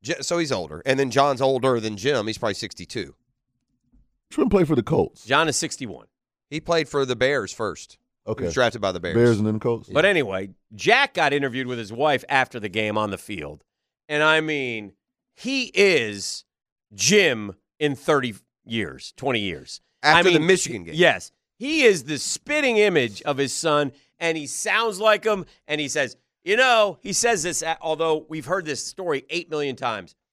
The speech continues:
Speaker 3: "We had a saying when the boys were young, 'Who's got it better than us?' Nobody. This is unbelievable." He was so proud.
Speaker 1: Imagine if they could this year. Now, already they made history. Brothers met each other in the Super Bowl,
Speaker 3: Yeah,
Speaker 1: which
Speaker 3: I
Speaker 1: we
Speaker 3: know.
Speaker 1: probably didn't give enough
Speaker 3: They
Speaker 1: credit.
Speaker 3: might go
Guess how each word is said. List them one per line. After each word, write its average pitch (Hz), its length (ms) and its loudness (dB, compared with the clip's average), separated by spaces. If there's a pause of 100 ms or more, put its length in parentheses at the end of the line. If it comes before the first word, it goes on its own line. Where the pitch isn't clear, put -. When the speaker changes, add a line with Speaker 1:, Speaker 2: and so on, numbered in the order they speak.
(380)
Speaker 3:
"We 311 140 -2
had 320 180 6
a 226 80 0
saying 220 600 2
when 185 140 0
the 175 60 -6
boys 202 440 4
were 160 100 -6
young, 160 640 2 (300)
'Who's 415 460 4
got 330 240 6
it 254 120 2
better 254 320 6
than 233 220 6
us?' 202 520 4 (200)
Nobody. 262 1500 4
This 349 340 2
is 240 160 -8
unbelievable." 302 640 -2 (140)
He 240 100 -14
was 196 140 -8
so 240 160 -2
proud. 107 640 -2
Speaker 1:
Imagine 180 360 0
if 415 120 0
they 226 120 4
could 175 240 -4
this 175 220 0
year. 160 80 -6
Now, 160 220 4
already 262 380 2
they 185 120 2
made 170 180 4
history. 170 340 0
Brothers 160 480 0
met 151 340 2
each 151 180 -2
other 135 200 2
in 120 60 -4
the 113 100 -6
Super 127 280 -4
Bowl, 104 220 0
Speaker 3:
Yeah, 110 80 4
Speaker 1:
which 101 80 0
Speaker 3:
I 92 120 -4
Speaker 1:
we 98 60 2
Speaker 3:
know. 101 80 0
Speaker 1:
probably 233 300 2
didn't 139 200 -2
give 139 140 0
enough 127 220 -4
Speaker 3:
They 127 140 2
Speaker 1:
credit. 240 160 6
Speaker 3:
might 233 200 4
go 190 420 4